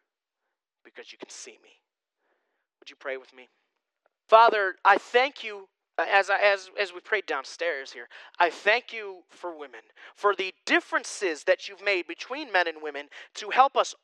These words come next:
all be a part of this. I thank you for the faith that they can impart, that quiet faith that takes an under, uh, an underlining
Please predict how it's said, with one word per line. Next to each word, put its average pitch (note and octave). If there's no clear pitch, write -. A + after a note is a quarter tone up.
all G#3+
be F#3
a G3
part F#3
of C#3+
this. -
I F#3+
thank G3+
you G3+
for F#3
the D#3
faith -
that E3+
they E3+
can E3
impart, C#3+
that -
quiet A3
faith -
that -
takes G#3+
an F#3+
under, A#3
uh, -
an F#3
underlining G#3